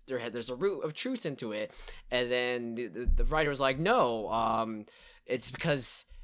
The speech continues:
it's because it's, it's this mass hysteria, uh, and people give it power, um, because, you know, they're, they're not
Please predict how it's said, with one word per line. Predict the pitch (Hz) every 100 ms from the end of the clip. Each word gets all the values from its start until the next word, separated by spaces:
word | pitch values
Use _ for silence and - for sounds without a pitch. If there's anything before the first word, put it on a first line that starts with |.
| -
it's | 131
because | 139 156 151
it's, | 147 143
it's | 131 -
this | 117
mass | 127 127
hysteria, | 127 - 190 190 185 180 175 - - -
uh, | 120 117 107 98
and | 120 120
people | - 156 - 139
give | 151 143
it | 123
power, | 143 131 127 127 123 - - _
um, | 117 117 110 104 104 104 85 _ _ _ _
because, | 127 127 123 110 -
you | 127
know, | 123
they're, | 113 120 120
they're | 110 127
not | 123 117 117